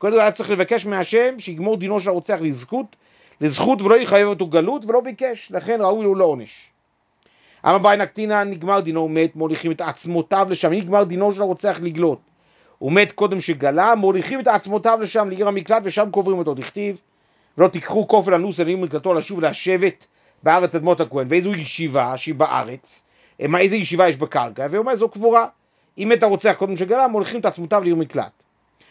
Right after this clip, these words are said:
תנא, מת קודם שמת הכהן הגדול, וקברו את הרוצח מעיר המקלט, כשימות הכהן הגדול, מוליכים את עצמותיו של הרוצח. אחרי שמת הכהן הגדול,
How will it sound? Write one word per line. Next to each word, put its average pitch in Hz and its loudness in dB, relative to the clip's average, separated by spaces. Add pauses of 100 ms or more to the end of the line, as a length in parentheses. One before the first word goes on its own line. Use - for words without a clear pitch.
(200)
תנא, 202 4
מת 214 4
קודם 214 -2
שמת 202 -2
הכהן 196 -4
הגדול, 202 -2 (500)
וקברו 190 2
את 208 -2
הרוצח 190 0
מעיר 190 -2
המקלט, 180 0
כשימות 180 0
הכהן 165 -2
הגדול, 233 4
מוליכים 214 -4
את 214 -4
עצמותיו 170 -4
של 147 -8
הרוצח. 151 -8 (340)
אחרי 190 2
שמת 196 0
הכהן 185 0
הגדול, 226 4